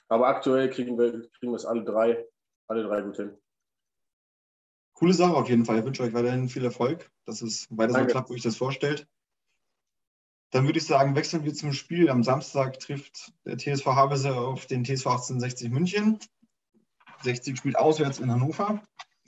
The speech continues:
Speaker 2: Zurück mal zur Tabellensituation. Du hast es schon angesprochen, ihr seid immer noch,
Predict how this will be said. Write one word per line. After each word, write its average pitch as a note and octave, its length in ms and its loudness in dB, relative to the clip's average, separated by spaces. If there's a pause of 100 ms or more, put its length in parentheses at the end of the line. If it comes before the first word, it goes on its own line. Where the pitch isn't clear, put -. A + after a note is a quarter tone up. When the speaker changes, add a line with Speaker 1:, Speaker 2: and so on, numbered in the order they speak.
(460)
Speaker 2:
Zurück C3 260 -8
mal C#3 220 0
zur C#3 160 -8
Tabellensituation. D3+ 840 2
Du C#3+ 60 0
hast C#3 120 -2
es C#3 80 -8
schon C3 120 -2
angesprochen, D3 540 -2
ihr C3+ 100 -2
seid A#2+ 440 0
immer B2+ 220 -4
noch, B2 300 -6